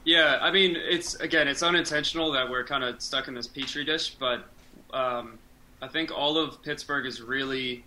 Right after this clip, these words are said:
looking to branch out and talk to these other scenes as well. Um, which I, I don't, I don't know if that's just a Pittsburgh thing, but maybe. I think we're,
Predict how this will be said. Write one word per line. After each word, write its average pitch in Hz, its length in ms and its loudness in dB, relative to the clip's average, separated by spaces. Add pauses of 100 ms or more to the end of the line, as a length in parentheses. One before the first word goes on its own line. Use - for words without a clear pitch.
(500)
looking 135 500 -6 (120)
to 120 400 -6 (220)
branch 127 340 -2
out 117 340 -4
and 117 340 -10 (280)
talk 127 240 -2
to 135 100 -8
these 123 200 -6
other 117 220 -6
scenes 113 320 -6
as 113 160 -10
well. 110 260 -12 (240)
Um, 117 380 -8 (1120)
which 139 140 -6
I, 117 220 2
I 175 40 6
don't, 185 240 4
I 160 100 2
don't 175 120 2
know 165 140 4
if 160 100 -2
that's 139 240 0
just - 280 -2
a - 40 -10
Pittsburgh 170 440 -6
thing, 190 260 -4
but 120 240 -2 (480)
maybe. 165 520 -2 (1120)
I - 80 -12
think 147 180 -2
we're, 151 280 6